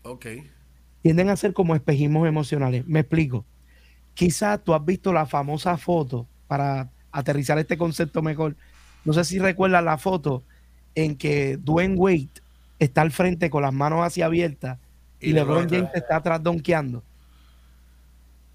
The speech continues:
Speaker 2: ¿Qué tú recuerdas de esa foto, Carlos? Voy a hacer el ejercicio contigo.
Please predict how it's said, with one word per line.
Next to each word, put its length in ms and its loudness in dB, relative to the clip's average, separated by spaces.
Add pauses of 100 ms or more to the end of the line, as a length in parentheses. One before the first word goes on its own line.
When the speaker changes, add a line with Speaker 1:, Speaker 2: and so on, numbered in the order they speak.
(220)
Speaker 2:
¿Qué 160 4
tú 120 2
recuerdas 400 2
de 60 2
esa 160 -2
foto, 280 -2
Carlos? 240 0
Voy 100 2
a 60 2
hacer 160 -2
el 100 0
ejercicio 440 0
contigo. 460 -4